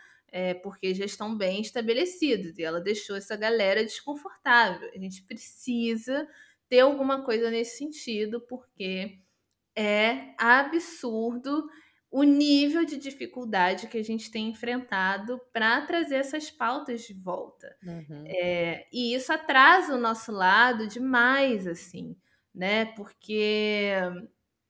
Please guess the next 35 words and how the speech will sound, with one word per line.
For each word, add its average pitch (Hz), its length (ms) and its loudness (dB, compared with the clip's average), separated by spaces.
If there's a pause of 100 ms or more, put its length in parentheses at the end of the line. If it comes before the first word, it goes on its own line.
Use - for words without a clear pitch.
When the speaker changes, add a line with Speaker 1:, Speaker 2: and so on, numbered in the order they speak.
(100)
Speaker 1:
a 220 100 -4
gente 247 260 -6
tá - 100 -4
perdendo 262 580 -2
dinheiro, 240 680 4
a 208 60 0
gente 208 280 -8
tá 208 100 -8
perdendo, 202 1200 -4 (480)
é, 180 800 -2 (160)
posse 269 500 4
das 214 240 -2
nossas 214 400 -6
próprias 208 520 -6
obras, 196 680 0 (380)
a 240 80 -2
gente 226 240 -4
tá 214 100 -10
perdendo 220 460 -4
espaço 254 760 4
nas 214 220 -4
salas 202 340 -2
de 202 80 -12
cinema. 190 880 -4 (400)
É, 190 240 -2
então 247 380 0
é 285 60 4
um 294 240 0
golpe 240 420 6
atrás 302 360 -2
de 311 80 -2
golpe, 226 580 2
atrás 262 280 -2
de 277 80 -4
golpe, 220 1080 0